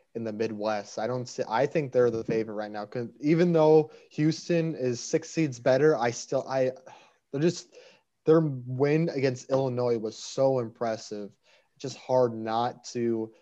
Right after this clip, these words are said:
fall in love with this Loyola Chicago team right now and think that they're not gonna lose their region if they're able to keep up their pace. That's, that's the big question. If they're able to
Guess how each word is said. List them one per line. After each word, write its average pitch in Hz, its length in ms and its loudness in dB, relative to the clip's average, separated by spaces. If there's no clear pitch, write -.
fall 117 220 0
in 110 120 -8
love 110 200 -4
with 110 120 -8
this 107 200 -10
Loyola 107 400 -6
Chicago 107 480 -8
team 104 260 -14
right 104 160 -12
now 104 240 -10
and 107 140 -14
think 107 180 -6
that 104 180 -8
they're 110 140 -6
not 107 280 -8
gonna 101 180 -12
lose 107 360 -10
their 101 260 -8
region 104 580 -12
if 156 120 4
they're 151 140 6
able 127 180 2
to 117 60 -2
keep 135 240 -2
up 117 140 2
their 107 120 -4
pace. - 520 -10
That's, 110 380 -6
that's 151 220 2
the 151 60 4
big 131 180 2
question. 120 420 -2
If 131 140 0
they're 170 160 8
able 170 300 8
to 135 280 0